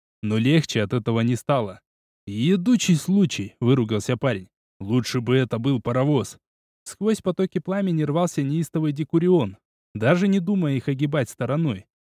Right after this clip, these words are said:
Лютый жар магического огня не причинял четырёхметровому исполину никакого вреда, лишь стекал по доспехам пылающими потёками, создавая дополнительные спецэффекты, не добавляющие оптимизма, к слову сказать.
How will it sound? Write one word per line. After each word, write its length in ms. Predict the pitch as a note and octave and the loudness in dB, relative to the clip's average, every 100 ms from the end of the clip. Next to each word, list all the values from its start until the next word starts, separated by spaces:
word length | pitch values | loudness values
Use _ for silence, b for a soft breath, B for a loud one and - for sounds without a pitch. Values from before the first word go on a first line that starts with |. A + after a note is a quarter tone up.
| _ | _
Лютый 460 | F#2+ G#2 D3 C#3+ C#3+ | -6 2 2 2 0
жар 220 | C3 D3+ | 2 0
магического 680 | C3+ B2+ D3 C#3+ - C3+ C#3 | 0 -2 -2 -4 -4 -2 0
огня 240 | C#3 E3+ | 0 -2
не 140 | E3+ A2+ | -2 -2
причинял 480 | B2+ A#2+ C#3 D#3 D#3 | -4 -4 -2 0 -2
четырёхметровому 1000 | - A#2 C3+ - B2 D3 D3+ C3+ B2 A#2+ | -2 -2 -4 -4 -6 -2 0 2 2 -2
исполину 420 | - B2+ D#3+ D#3 | -2 0 2 4
никакого 560 | A2 G#2 A#2 D3 C#3+ A#2 | 2 0 -4 0 0 0
вреда, 420 | B2+ B2+ A2 G2+ _ _ _ | -2 -2 -4 -6 _ _ _
лишь 200 | F#3 G#3 | -2 -2
стекал 320 | - G#3 G3+ | -2 -2 -2
по 140 | G3 F#3+ | 0 -2
доспехам 500 | F#3 - A3+ C#3 A#2+ | -4 -2 -2 -2 -2
пылающими 540 | D3 E3 D3+ - D#3 D3 | -2 0 -2 -2 -4 -2
потёками, 600 | D#3 - G3 G2+ G2 - _ _ | -4 -2 -2 -2 -6 -12 _ _
создавая 560 | - A2+ A2 D3 C#3 B2 | -6 -2 0 2 2 2
дополнительные 640 | A#2 C3 C#3+ B2+ A#2 B2 | -2 0 0 -2 -4 -4
спецэффекты, 760 | A2+ C3 - A#2+ D3+ - - - _ _ _ _ | -4 -4 -4 -2 -4 -6 -16 -20 _ _ _ _
не 140 | A#2 | 0
добавляющие 640 | E3+ F3+ G3+ A#3 A3+ - G#3+ | 2 2 2 2 0 2 0
оптимизма, 480 | G3+ G#3+ A#3+ G3 E3+ | 0 0 0 0 -2
к 60 | |
слову 260 | - F#3+ D3+ | 0 2 2
сказать. 480 | - D#3+ E3+ - | 0 -2 -2 -2